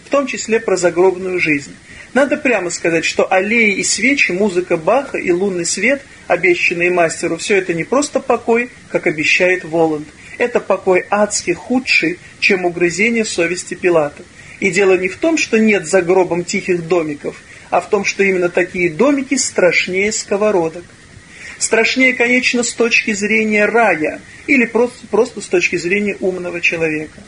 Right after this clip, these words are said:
Дружеские пиры духа при свечах хороши, возможно, неделю, месяц, полгода –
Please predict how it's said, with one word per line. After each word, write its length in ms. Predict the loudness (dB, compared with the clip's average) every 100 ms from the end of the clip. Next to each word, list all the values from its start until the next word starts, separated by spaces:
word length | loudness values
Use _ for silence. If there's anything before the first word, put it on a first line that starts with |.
| -20 -20 -20 -14
Дружеские 640 | -2 2 2 2 0 0 0
пиры 280 | 2 2 2
духа 340 | 2 0 2
при 160 | 2 2
свечах 480 | 0 0 2 0 2
хороши, 400 | 2 2 2 2
возможно, 480 | 2 2 2 2
неделю, 540 | 0 0 2 2 2 2
месяц, 400 | 0 -2 -4 -6
полгода – 720 | 0 2 4 4 4 2 -2